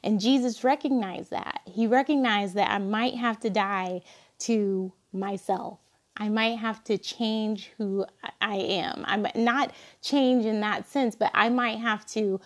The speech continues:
let go of what doesn't serve me right now, right?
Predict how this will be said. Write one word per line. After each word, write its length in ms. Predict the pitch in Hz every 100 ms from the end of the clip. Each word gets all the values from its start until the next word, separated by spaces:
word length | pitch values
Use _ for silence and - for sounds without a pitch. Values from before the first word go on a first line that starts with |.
| _
let 400 | 190 214 233 214
go 500 | 208 220 202 185 180 - _ _ _
of 460 | - 214 190 180 185 - _ _
what 380 | 185 190 220 -
doesn't 400 | 196 196 196 -
serve 320 | 190 185 185
me 180 | 175 104
right 240 | 202 202 -
now, 320 | - - - _ _ _ _ _ _ _ 208
right? 380 | 190 202 233